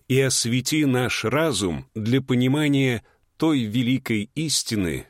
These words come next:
которой является наша жизнь. Просим это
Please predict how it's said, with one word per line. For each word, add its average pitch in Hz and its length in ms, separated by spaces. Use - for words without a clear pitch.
которой 147 440
является 113 840
наша 95 440
жизнь. 76 540
Просим 120 680
это 80 520